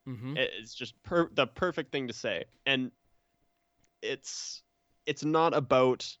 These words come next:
Speaker 2: telling him that everything's gonna be all right. It, because it won't be. He,
Speaker 1: Nope.
Speaker 2: he, i-, there's nothing he can say that will make it all right. Like, in this moment, all he can do is let his friend know that he knows how he feels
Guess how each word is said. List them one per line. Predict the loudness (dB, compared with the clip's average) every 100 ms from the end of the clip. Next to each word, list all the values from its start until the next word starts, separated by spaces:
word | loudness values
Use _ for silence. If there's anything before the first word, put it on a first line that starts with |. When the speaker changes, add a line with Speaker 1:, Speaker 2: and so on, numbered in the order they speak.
| _ _ _
Speaker 2:
telling | -4 0 0
him | -2 0
that | 2
everything's | 2 0 -4
gonna | -4 -4
be | -2 0
all | 0
right. | -2 -4 -6 _ _ -4
It, | -4 -4 -20 -14
because | -10 -8 -8
it | -4
won't | -4 -4
be. | -6 -4
He, | -2
Speaker 1:
Nope. | 2
Speaker 2:
he, | 2 2 0 _ _ _ _ _ -10 -8
i-, | -10 -12 -16 0
there's | 2 4
nothing | 4 2 0 -2
he | -4
can | -4
say | -2 0
that | 0
will | -2
make | -4 -4
it | -4
all | -4
right. | -6 -6 -8
Like, | -10 _ _ _ _ _ _ _ _ _ _ _ _
in | -4 -2
this | 0 2
moment, | 2 4 2 0
all | 0 2
he | 0
can | -2 0
do | 0 -2 -4 _ _ _ _ -2
is | -2 -2 -10 -12 _
let | 0 0
his | 0 -2
friend | 2 2 2 0
know | -2 0
that | -2
he | -4 -6
knows | -4 -2 -2 -2
how | -4 -4 -4
he | -8
feels | -6 -2 -2 -4 -6 -10